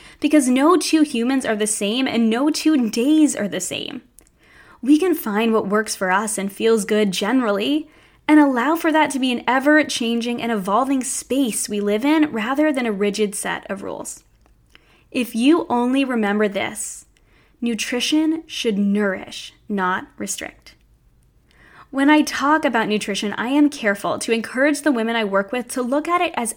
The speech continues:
adding rather than subtracting. How does it feel when I tell you, you need to take away all sugar, gluten, dairy, meat, and only eat fruits and vegetables? Okay, that's a really extreme example, and I do hope you understand that would be incredibly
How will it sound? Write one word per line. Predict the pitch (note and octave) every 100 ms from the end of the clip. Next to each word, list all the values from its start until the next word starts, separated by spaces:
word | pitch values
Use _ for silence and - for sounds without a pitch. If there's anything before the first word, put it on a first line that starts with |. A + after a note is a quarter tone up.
| _
adding | G3+ A3 G#3+ A3+ - G3
rather | G#3 A3 B3
than | A3 G#3+
subtracting. | G#3+ F3+ E3+ - - - _ _ _ _ _ _ _
How | - C4
does | D#4+
it | F4+ -
feel | D#4 D#4+
when | A#3+
I | B3+
tell | C4 B3+ C#4
you, | C#4 D4+
you | D4 C4
need | D4+ E4+
to |
take | E4 C4+ B3
away | A3 A3
all | - G3+ D#4+
sugar, | E4 G#3+ A3 G#3+
gluten, | A3 D4 E4 A#3+
dairy, | G#3+ A3
meat, | G3+ G#3 G3+
and | G#3 -
only | C4 D#4+ C#4+ G3+
eat | - G3+
fruits | - A3 G#3
and | G3
vegetables? | F#3+ - - - - - _ _ _ _ -
Okay, | A3 - - _
that's | - A3+
a | A3+
really | G3 G#3+ G#3+
extreme | G#3+ G#3+ G3+
example, | G3 F#3+ E3 G3+ E4+ G4 - - - -
and | A#3
I | A3
do | A3+
hope | A#3 G#3
you | G#3
understand | F#3+ G3 G3 F#3 G#3+
that | F#3+ -
would | G3
be | G#3
incredibly | G#3+ G3+ - G3 G3 G3 G3+ G3 -